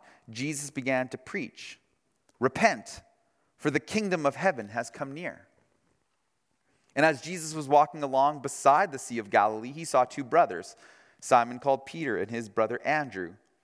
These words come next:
And they were casting a net into the lake, for they were fishermen. "Come, follow me," Jesus said,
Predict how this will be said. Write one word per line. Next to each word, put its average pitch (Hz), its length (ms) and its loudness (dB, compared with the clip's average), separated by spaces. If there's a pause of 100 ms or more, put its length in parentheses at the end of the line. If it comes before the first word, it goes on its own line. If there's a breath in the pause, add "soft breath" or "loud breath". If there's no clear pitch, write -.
(420)
And 107 100 -4
they 127 60 4
were 139 80 -2
casting 156 480 0
a 151 40 -4
net 160 440 -2
into 127 220 -10
the 131 120 0
lake, 139 320 -2
for 123 160 -2
they 127 140 0
were 139 180 0
fishermen. 104 640 -6 (880)
"Come, 156 360 4 (120)
follow 160 260 6
me," 113 160 -4
Jesus 98 280 -10
said, 82 360 -2